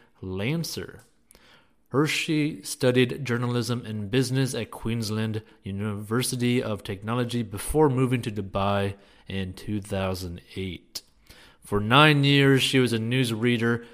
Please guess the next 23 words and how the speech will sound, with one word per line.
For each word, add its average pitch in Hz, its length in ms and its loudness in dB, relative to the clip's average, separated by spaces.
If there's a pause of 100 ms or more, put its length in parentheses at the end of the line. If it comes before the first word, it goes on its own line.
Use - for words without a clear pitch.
(120)
and 135 220 -2
presenter 139 480 2
for 123 260 0
a 101 60 -2
talk 139 320 2
radio 147 320 4
show 139 360 2
on 117 260 -4
Dubai 127 580 0
Eye 113 460 -2 (420)
a 107 60 -10
hundred 156 340 2
and 139 180 0
three 127 320 4
point 104 540 -8
eight, 151 460 -4 (220)
where 131 260 2
she 139 180 -2
interviewed 117 800 2 (300)
many 131 220 -2
celebrities 123 560 0
such 110 200 -4
as 110 280 -4